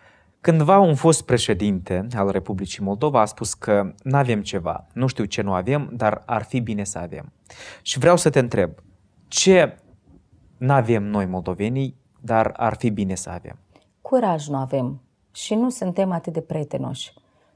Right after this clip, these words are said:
Speaker 2: Noi suntem buni la mese rotunde, la băuci mâncat, iar când e vorba de ceva, ne ascundem prin, uh,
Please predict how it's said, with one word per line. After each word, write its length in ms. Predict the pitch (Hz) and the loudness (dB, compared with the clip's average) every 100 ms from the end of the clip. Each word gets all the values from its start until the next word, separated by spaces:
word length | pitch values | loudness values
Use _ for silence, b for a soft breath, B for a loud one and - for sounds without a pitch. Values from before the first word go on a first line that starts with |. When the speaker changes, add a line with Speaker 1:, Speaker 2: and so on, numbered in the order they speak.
| b | b
Speaker 2:
Noi 100 | 208 | -4
suntem 400 | 202 190 175 190 | -4 -4 -4 -4
buni 240 | 156 180 165 | -2 -2 0
la 140 | 156 | 0
mese 420 | 151 160 147 - | 0 -2 -4 -6
rotunde, 680 | 151 151 - 226 202 185 185 - | -6 -6 -4 -4 0 0 -2 -4
la 160 | 160 | -6
băuci 360 | 143 156 160 - | -2 -4 -4 -8
mâncat, 520 | 151 139 185 190 - b b b _ | -10 -4 -2 -4 -6 b b b _
iar 180 | 180 175 | 0 0
când 240 | - 180 | -2 -4
e 80 | 165 | -2
vorba 400 | 151 175 156 151 | 0 0 0 -2
de 300 | 139 156 151 | 0 -2 -4
ceva, 580 | - 147 147 190 196 185 - | -6 -4 0 0 0 -6 -10
ne 180 | 160 170 | -6 -4
ascundem 600 | 160 - 185 175 160 151 | -4 -6 -4 -4 -4 -6
prin, 260 | - 160 165 165 165 165 160 - b b b _ | -6 -4 -4 -6 -6 -8 -10 -14 b b b _
uh, 220 | - 156 | -8 -6